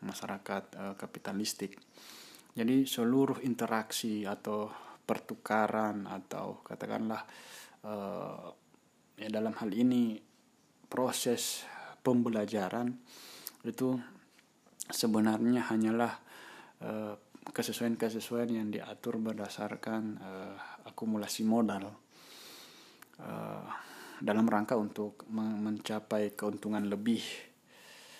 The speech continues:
Nah, itu, <clears throat> itulah yang membuat mengapa sekolah hari ini, eh, semakin mahal. Eh, kemudian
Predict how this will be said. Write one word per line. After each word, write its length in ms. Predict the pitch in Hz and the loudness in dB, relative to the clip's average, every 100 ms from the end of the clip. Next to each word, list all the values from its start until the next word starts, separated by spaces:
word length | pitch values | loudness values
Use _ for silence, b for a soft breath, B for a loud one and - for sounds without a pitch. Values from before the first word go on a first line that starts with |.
| B 123 | B 4
Nah, 80 | |
itu, 400 | 110 - 151 160 - - _ | 4 4 4 4 0 -14 _
<clears throat> 1500 | - - - - - _ _ - - - - - - - _ - | 0 0 0 -14 -20 _ _ -20 -20 -20 -20 -20 -20 -20 _ -2
itulah 240 | 143 147 | 4 6
yang 160 | 135 120 | 8 6
membuat 400 | 117 120 120 - | 6 4 2 2
mengapa 400 | 123 117 117 120 | 2 2 0 -4
sekolah 880 | - - 131 110 107 127 - - 113 | -4 0 2 4 2 0 -4 -6 -4
hari 320 | 110 101 110 | -4 0 4
ini, 400 | 120 127 123 - - | 4 4 0 -6 -10
eh, 260 | 95 92 92 - | -4 -2 -2 -6
semakin 440 | - 117 101 - 107 | -2 0 0 2 2
mahal. 560 | 107 98 - 107 104 - - - - | 2 0 0 0 0 -4 -10 -18 -12
Eh, 240 | - 104 - - _ _ B B B B B B B B B B - | -10 -8 -10 -12 _ _ B B B B B B B B B B -4
kemudian 640 | 113 113 113 113 113 95 | 2 4 4 4 2 -2